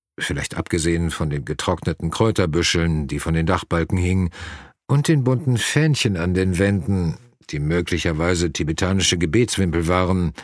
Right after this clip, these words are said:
so genau kannte er sich damit nicht aus. Es roch gut. Wäre da nicht die metallische Note gewesen, die Nut nur allzu vertraut war? Die Tür zu einem Zimmer stand halb offen.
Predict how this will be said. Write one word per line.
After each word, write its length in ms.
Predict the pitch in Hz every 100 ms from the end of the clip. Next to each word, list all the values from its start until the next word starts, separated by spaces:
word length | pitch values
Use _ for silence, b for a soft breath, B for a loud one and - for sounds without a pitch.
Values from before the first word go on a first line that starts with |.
| B
so 180 | - 78
genau 360 | 87 85 87 87
kannte 320 | - 80 71
er 120 | 73
sich 160 | 78 -
damit 260 | 85 80
nicht 220 | 85 -
aus. 340 | 104 98 - - B B B B B _ _ _ _ _ -
Es 160 | -
roch 240 | - 123 -
gut. 460 | - - - - _ _ _ _ _ _ _ _ _ _ _ _ _ _ _ -
Wäre 320 | 127 170 196
da 160 | 156 160
nicht 340 | 160 143 -
die 100 | 160
metallische 580 | 127 123 156 156 135 143
Note 420 | 147 151 123 101
gewesen, 600 | 85 82 98 95 95 87 B B B _ -
die 100 | 92
Nut 360 | 101 123 151 98
nur 300 | 95 - 110
allzu 280 | 120 -
vertraut 560 | 110 107 - - - -
war? 240 | 73 - _ _ _ _ _ _ _ _ _ _ _ _ -
Die 100 | 87
Tür 220 | 147 139
zu 140 | -
einem 260 | 95 90 85
Zimmer 340 | - 90 85
stand 320 | - 80 73
halb 280 | 90 82 -
offen. 280 | 92 -